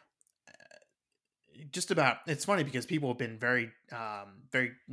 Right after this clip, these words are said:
down on Schwarber, and, and I understand it. They look at the batting average and they see it, but Schwarber's been one of the guys who's, like, actually hit with runners in scoring position. I mean, he's got an eight sixty-five O P S with runners in scoring position.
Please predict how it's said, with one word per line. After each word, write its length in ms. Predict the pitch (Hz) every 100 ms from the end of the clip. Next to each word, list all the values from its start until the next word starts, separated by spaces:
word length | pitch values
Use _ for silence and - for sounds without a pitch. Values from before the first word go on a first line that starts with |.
| 117
down 320 | 117 117 120 117
on 180 | 107
Schwarber, 640 | 104 - 135 123 120 113 104
and, 120 | 104
and 160 | 113 123
I 100 | 135
understand 460 | 135 107 - 107 104
it. 80 | 104
They 60 |
look 140 | 107 110
at 60 |
the 60 | 104
batting 360 | 110 110 110
average 280 | 107 104 107
and 80 | 107
they 80 | 104
see 200 | - 113
it, 100 | 110
but 180 | - 110 - - - _ -
Schwarber's 420 | - 208 381 214
been 160 | 127 120
one 160 | 123
of 60 | 117
the 60 |
guys 380 | 117 117 117 117
who's, 240 | 131 117 117
like, 160 | 117
actually 280 | 123 131 127
hit 120 | 135
with 100 | 143
runners 220 | 143 156
in 60 | 156
scoring 280 | 139 208 240
position. 300 | 117 110 107
I 40 |
mean, 100 | 110
he's 140 | 127 131
got 140 | 131
an 120 | 120
eight 240 | 113 135 -
sixty-five 680 | - 143 - 143 147 151 151
O 100 | 160
P 160 | 165
S 400 | 185 180 - - _ _ _ _ _
with 160 | - 123
runners 320 | 120 110 107
in 80 | 110
scoring 340 | - 117 110 107
position. 500 | 110 107 - 107